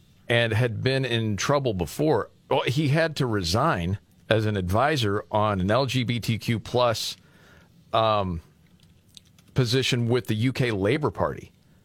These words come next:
because of homophobic and racist posts. Um, again, all white people, violent racist,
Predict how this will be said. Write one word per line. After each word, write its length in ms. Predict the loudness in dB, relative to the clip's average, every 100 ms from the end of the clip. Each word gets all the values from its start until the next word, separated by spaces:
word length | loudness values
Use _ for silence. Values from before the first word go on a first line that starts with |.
| _
because 280 | -4 0 0
of 100 | 0
homophobic 580 | 0 0 0 0 0 -2
and 100 | -2
racist 480 | 0 0 -2 -6 -6
posts. 540 | -2 -2 -2 -6 -8 -14 _ _ -20 -20 _ _ _ _ -20 -20 -10
Um, 420 | -2 0 2 0 -4 -8 -4
again, 400 | 0 0 -2 -8 _ _ _ _ _ _ 0
all 160 | 2
white 260 | 4 2 0
people, 240 | -2 0
violent 400 | 2 2 2 0
racist, 520 | 0 0 2 -2 -2